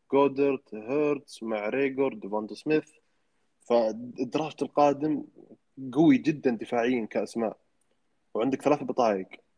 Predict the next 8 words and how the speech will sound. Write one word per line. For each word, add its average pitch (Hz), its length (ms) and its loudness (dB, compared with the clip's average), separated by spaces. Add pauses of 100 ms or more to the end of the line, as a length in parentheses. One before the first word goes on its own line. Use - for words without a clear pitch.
(520)
فالإيجلز 104 800 0
المفروض 127 260 -2 (100)
فعليا 127 320 0
يستغلها 117 840 0 (320)
استغلال، 127 680 0 (1300)
يعني، 104 200 0
بأفضل 135 420 2
صورة. 95 340 0